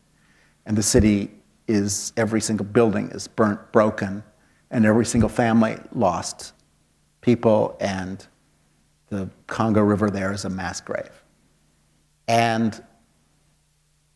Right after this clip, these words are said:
there, people care about peace because they've seen the opposite. And the healing process and what it takes to heal and what it does mean to have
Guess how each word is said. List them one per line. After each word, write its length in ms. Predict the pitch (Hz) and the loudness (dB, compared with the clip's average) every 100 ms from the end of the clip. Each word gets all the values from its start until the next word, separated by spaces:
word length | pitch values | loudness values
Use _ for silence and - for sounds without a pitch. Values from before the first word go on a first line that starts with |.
| - | -2
there, 680 | 120 131 135 117 101 98 98 - | 4 6 6 4 2 0 -2 -4
people 280 | 110 110 | -2 -2
care 220 | 98 110 101 | -2 0 0
about 260 | 95 90 | 0 -2
peace 480 | - 95 - - - _ - | -6 -10 -14 -20 -20 _ -12
because 320 | 107 104 98 | -6 -4 -4
they've 200 | 101 98 | -6 -6
seen 420 | - 110 104 92 | -6 -4 -4 -6
the 100 | 104 | -6
opposite. 460 | - - - - - _ _ _ _ _ _ _ _ _ _ _ _ _ _ _ - | -6 -8 -12 -14 -16 _ _ _ _ _ _ _ _ _ _ _ _ _ _ _ -2
And 540 | 113 113 110 107 107 - _ _ _ _ | 0 2 2 0 0 -6 _ _ _ _
the 80 | 110 | -6
healing 400 | - 135 127 117 | 2 4 4 4
process 680 | - 104 101 - 101 98 101 | 2 2 2 -4 -6 -6 -10
and 120 | 101 | -10
what 260 | 101 113 123 | 0 2 2
it 140 | - | 0
takes 300 | 120 104 - | -8 -8 -10
to 120 | 107 | -10
heal 580 | 101 110 104 101 101 - - | -8 -6 -6 -8 -10 -12 -12
and 300 | 101 98 104 | -10 -8 -4
what 180 | 104 117 | 2 2
it 200 | 117 - | 2 -4
does 320 | 113 127 131 | 2 2 2
mean 340 | 120 120 123 113 | 0 0 0 0
to 100 | 113 | -2
have 400 | 107 104 101 | -2 -4 -6